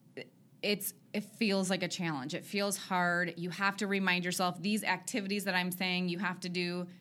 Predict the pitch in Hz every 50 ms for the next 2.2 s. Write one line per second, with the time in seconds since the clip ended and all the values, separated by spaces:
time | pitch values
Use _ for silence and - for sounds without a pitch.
0 | - - 190 196 165 - 208 190 185 190 190 185 190 180 170 160 160 156 151 147
1 | 143 147 156 147 - 165 160 135 87 76 98 165 - - - - - 180 175 160
2 | 175 202 -